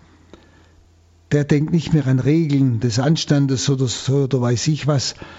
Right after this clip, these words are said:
sondern er lässt sein Herz sprechen und so muss das gewesen sein.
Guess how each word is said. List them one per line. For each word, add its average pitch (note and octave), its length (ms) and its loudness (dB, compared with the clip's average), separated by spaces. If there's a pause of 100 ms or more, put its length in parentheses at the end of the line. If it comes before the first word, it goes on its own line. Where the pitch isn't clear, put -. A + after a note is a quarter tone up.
(220)
sondern C#3+ 640 0 (340)
er C#3 120 0
lässt C#3+ 300 -2
sein C#3+ 160 0
Herz C3+ 220 -2
sprechen A2 440 -2
und A#2+ 160 0
so D#3 140 2
muss C#3 200 0
das C3+ 180 -2
gewesen A2+ 400 -2
sein. F2 240 -6